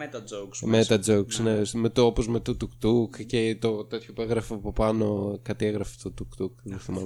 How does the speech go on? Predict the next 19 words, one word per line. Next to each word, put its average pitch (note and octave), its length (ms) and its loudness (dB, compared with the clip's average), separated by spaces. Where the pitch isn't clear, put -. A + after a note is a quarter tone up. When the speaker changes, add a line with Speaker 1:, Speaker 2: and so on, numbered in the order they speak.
Speaker 1:
θυμάμαι. F#2+ 160 -4
Speaker 2:
τώρα. G#2 180 -6
Anyway, G2+ 420 -2
αυτό, B2 360 -2
μακάρι D#3+ 400 2
να G#3 120 6
είναι G#3+ 120 6
καλό F3+ 280 4
γιατί, F#3+ 340 0
ναι, F#3+ 200 4
θέλω F3 420 0
ένα F#2 460 -2
ωραίο G2+ 340 4
Battlefield. G2 260 -2
Speaker 1:
Ένα D4+ 180 2
ωραίο, D4+ 180 -2
ναι, D4 260 2
ρε F3 100 0
γαμότο. G2+ 600 -8